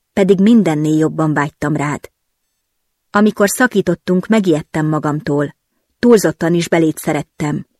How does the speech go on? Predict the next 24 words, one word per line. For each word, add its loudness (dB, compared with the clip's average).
De 0
fiatal 2
voltam, -4
és 2
még 0
lázadni, 0
élni, 4
csajozni 2
akartam. -4
Ezért 4
dacoltam 0
önmagammal -2
is. -8
Aztán, 2
amikor 2
benőtt 2
a 2
fejem 2
lágya, 2
és 0
rájöttem, 2
nem 2
akarok 0
mást, -4